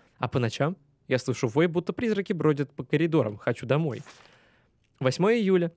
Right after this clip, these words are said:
Ума не приложу, что делать. За обедом мне юные дамы жаловались на жару и спертый воздух. И тогда я слегка приоткрыла окно. Они заорали: «Закрой, закрой сейчас же!» Я боюсь, что меня отправят в подвал, откуда не возвращаются. Ума не приложу, что делать.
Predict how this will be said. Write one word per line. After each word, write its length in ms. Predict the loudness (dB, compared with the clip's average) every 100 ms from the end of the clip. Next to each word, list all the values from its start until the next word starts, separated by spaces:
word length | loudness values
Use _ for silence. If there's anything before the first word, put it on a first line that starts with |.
| _
Ума 280 | 0 2 2
не 80 |
приложу, 400 | 2 2 2 2
что 180 | 0 0
делать. 380 | 0 2 2 0
За 100 | 0
обедом 300 | 0 0 0
мне 160 | -2 -4
юные 320 | -2 0 2
дамы 240 | 2 0
жаловались 420 | 2 2 4 2 0
на 80 | 2
жару 220 | 2 2
и 40 |
спертый 340 | 0 -2 -2 0
воздух. 380 | 2 2 -2 -4 _ -10
И 100 | -2
тогда 280 | -2 2 2
я 100 | 2
слегка 320 | -2 -4 -4
приоткрыла 480 | 0 -2 0 0 0
окно. 320 | 0 -4 -4 -10 _ _ _ _
Они 220 | -2 0
заорали: 300 | 2 2 2
«Закрой, 360 | 2 2 2 4
закрой 300 | 2 0 0
сейчас 400 | 0 2 2 2
же!» 160 | 0 -8 _ _ _
Я 180 | -2 0
боюсь, 200 | 2 0
что 120 | 0
меня 200 | -4 -2 -2
отправят 300 | 0 -2 0
в 40 |
подвал, 380 | -2 0 0 0
откуда 340 | -2 -4 -4
не 80 | -2
возвращаются. 680 | 0 0 0 0 -2 -6 -16 _ _
Ума 260 | 0 2
не 80 | 0
приложу, 320 | 0 0 0
что 200 | -4 -6
делать. 360 | -2 0 -2 -6